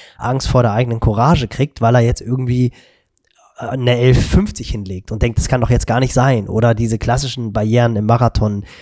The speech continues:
drei Stunden dreißig oder drei Stunden. Also wir, da muss man ja immer nur gar nicht in die absolute Weltspitze gucken, sondern das fängt ja eigentlich bei jedem Athleten an,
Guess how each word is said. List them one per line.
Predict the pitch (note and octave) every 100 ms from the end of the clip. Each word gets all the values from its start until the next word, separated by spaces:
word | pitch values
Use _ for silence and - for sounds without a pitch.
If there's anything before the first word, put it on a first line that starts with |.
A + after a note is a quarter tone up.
| - -
drei | - A2+
Stunden | - G#2
dreißig | G2 G#2+ A2+ A2 G#2+
oder | A2
drei | - A2 C3+
Stunden. | - A#2+ G2+ F#2+ F#2+
Also | A2 A2+
wir, | G#2+ G#2+ G#2+ -
da | A2+
muss | C#3 C3+
man |
ja | A#2+
immer | B2+ C3+
nur | A#2+
gar | A#2+ A#2+
nicht | A2+
in | A2
die | G#2
absolute | A2+ - A2 G#2 F#2+ - _ -
Weltspitze | B2+ D#3+ - A#2 - G#2
gucken, | G#2+ - D#3 - - - -
sondern | A#2+ A2+
das | -
fängt | C3+ C#3
ja | A2+
eigentlich | G#2+ C3 -
bei | G#2+
jedem | A2 D#3+ D3
Athleten | G2+ - A#2+ - G#2
an, | B2 A2+